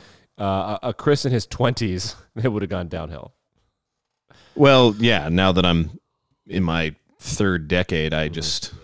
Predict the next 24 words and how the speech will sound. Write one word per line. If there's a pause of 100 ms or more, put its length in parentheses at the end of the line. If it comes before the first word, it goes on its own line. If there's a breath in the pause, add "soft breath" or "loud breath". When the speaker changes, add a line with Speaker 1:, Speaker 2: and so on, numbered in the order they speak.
(160)
Speaker 2:
am
I
in
the
third?
I'm
going
to
the
fourth,
though,
right? (680)
Speaker 1:
Uh,
I
don't,
this
is
the
third,
right?
I,
I
don't
know.